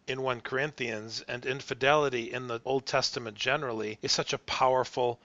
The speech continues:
example or tool of explanation with respect to idolatry. Because you are personally accountable to your spouse.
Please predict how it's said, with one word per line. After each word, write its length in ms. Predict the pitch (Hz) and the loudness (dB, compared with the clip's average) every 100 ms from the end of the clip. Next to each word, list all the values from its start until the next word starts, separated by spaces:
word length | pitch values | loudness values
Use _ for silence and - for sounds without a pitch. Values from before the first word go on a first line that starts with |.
| - | -4
example 840 | 123 - - 135 143 147 123 110 | -2 2 2 4 4 2 0 0
or 100 | 117 | -2
tool 360 | 117 - 143 127 | -4 -4 -2 -2
of 100 | 110 | -2
explanation 920 | 123 - - 123 120 139 135 - 98 | -4 -6 -2 -2 0 0 2 0 -4
with 180 | 101 - | -8 -6
respect 400 | 101 - 104 - | -4 -2 -2 -4
to 100 | 120 | -8
idolatry. 760 | 107 107 101 98 - 104 104 - _ - | -6 -6 -6 -8 -10 -12 -14 -18 _ -8
Because 440 | 147 180 151 - - _ | 2 6 6 4 -4 _
you 260 | 127 175 208 | -10 -2 2
are 140 | 139 - | 2 2
personally 840 | - - 185 - 190 180 185 180 - _ | -4 2 6 6 4 2 -2 -4 -8 _
accountable 880 | 131 - - 156 160 143 113 107 107 - | -4 -4 0 2 2 -2 -4 -4 -4 -10
to 120 | - 123 | -6 -2
your 140 | 110 | 4
spouse. 720 | - - 110 92 - - - | 6 6 4 2 0 0 -2